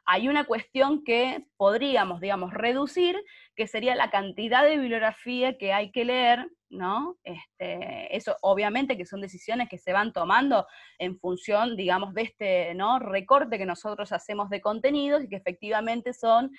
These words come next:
los primordiales y los principales que los estudiantes tienen que conocer de la materia, que brinda esa herramienta fundamental para que puedan seguir desarrollándose al interior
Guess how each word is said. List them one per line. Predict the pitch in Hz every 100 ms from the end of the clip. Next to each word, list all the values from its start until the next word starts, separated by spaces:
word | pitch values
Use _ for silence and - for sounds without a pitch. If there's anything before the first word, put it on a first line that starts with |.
| - _
los | 208 214
primordiales | - 339 349 294 262 262 262 285 285
y | 214
los | 196
principales | 185 196 214 220 254
que | 254
los | 196 185
estudiantes | - 190 208 202
tienen | 240 277 277
que | 196
conocer | 190 180 175 185
de | 190
la | 175
materia, | 160 - 107 - 90 - _ _ _
que | - 202
brinda | 233 277 294 269 277
esa | 269 247
herramienta | 214 208 262 269 269 269 247
fundamental | 208 208 196 202 196 262 302
para | 233
que | 190
puedan | 190 214 220 220
seguir | - 190 202 208 233 _ _
desarrollándose | 196 - 196 196 202 196 190 190 - 190 190 -
al | 165 170
interior | 170 180 170 170 156 -